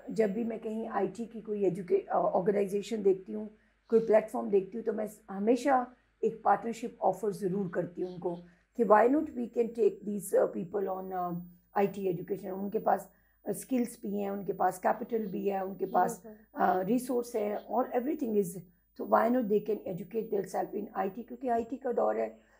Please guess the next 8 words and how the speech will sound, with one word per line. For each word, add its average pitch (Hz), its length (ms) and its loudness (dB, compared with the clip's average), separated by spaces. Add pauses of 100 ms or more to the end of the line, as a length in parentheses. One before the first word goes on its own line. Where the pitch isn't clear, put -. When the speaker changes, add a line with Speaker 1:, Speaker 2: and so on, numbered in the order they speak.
(160)
Speaker 1:
uh, 208 60 0
आपका 196 760 0
time 226 220 0
minimize 208 480 -4
करता 185 320 -4
है, 185 240 0
आपको 180 360 -6
productivity 202 1000 -6